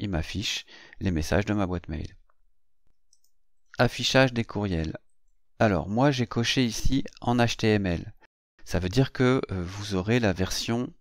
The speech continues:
enrichie des textes, c'est-à-dire le gras, l'italique, euh, les liens. Euh... alors, afficher les images distantes des courriels,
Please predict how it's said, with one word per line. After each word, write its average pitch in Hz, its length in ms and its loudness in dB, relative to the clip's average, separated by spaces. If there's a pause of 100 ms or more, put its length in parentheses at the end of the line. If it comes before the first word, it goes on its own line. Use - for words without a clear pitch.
(140)
enrichie 120 480 0
des 110 140 -14
textes, - 420 0
c'est-à-dire 71 240 -2
le 80 140 -2
gras, 82 280 4
l'italique, 85 560 -2
euh, 85 120 0
les 85 120 -2
liens. 82 360 0 (880)
Euh... 82 400 -2 (1600)
alors, 90 180 2
afficher 127 380 2
les 113 300 4
images 107 320 2
distantes - 520 -4
des 95 140 0
courriels, 92 500 2